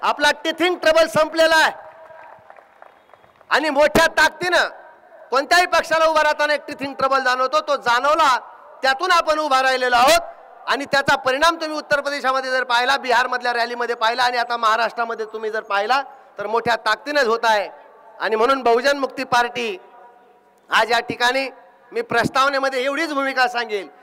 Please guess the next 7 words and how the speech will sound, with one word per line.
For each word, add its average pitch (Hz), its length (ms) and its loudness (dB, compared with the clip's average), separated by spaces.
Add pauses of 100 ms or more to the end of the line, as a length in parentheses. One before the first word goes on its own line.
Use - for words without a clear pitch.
(220)
गेली 254 200 2
पाच 285 360 2
वर्षामध्ये 262 500 0
आम्ही 254 140 -2
राजकारणामध्ये 240 640 -2
ॲब्सेंट 220 340 -4
नव्हतो. 233 540 0